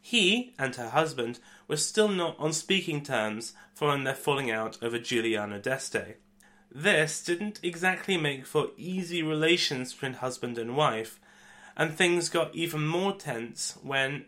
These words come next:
Ercole Strozzi, the matchmaker who had brought Lucrezia and her former lover Pietro Bembo together,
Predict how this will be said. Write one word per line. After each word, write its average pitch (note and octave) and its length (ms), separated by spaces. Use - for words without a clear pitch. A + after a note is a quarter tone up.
Ercole D3+ 300
Strozzi, D3 800
the B2+ 100
matchmaker C#3+ 680
who C3+ 160
had B2 120
brought A#2+ 300
Lucrezia B2 720
and C3 180
her C3 100
former C#3+ 340
lover B2 260
Pietro - 460
Bembo C#3 380
together, A#2+ 600